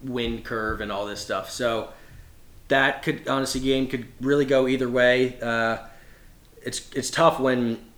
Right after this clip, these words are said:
you know, two of three of those first round games could be divisional rematches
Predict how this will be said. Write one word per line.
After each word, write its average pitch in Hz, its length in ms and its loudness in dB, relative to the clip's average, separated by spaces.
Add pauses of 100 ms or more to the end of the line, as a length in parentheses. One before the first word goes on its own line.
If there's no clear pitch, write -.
(100)
you 131 100 -2
know, 98 260 -2 (120)
two 139 280 0
of 127 140 -4
three 120 540 0
of 113 100 -8
those 117 220 -4
first 120 300 -6
round 113 240 -4
games 113 380 -2
could 113 160 -8
be 110 140 -6
divisional 113 500 -6
rematches 131 800 -2